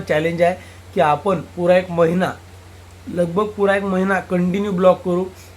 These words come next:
जे बी होईन ॲक्टिव्हिटीज, ते सगळ्या सगळ्या आपल्या चॅनलवरती अपलोड करू. आणि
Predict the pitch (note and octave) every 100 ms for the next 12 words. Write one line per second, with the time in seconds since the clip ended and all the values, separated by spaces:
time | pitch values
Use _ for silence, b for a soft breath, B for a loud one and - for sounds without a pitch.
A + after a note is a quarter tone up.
0 | - D3 F#3+ G3 F#3+ G3+ F#3 F3 G3 F#3
1 | G3 G#3 F#3 F3+ F3 F#3 F3+ F3 E3+ F3+
2 | F3 E3+ F3 E3 E3 E3 D#3 D#3+ F3+ F3+
3 | B B - D3+ E3+ F3 F#3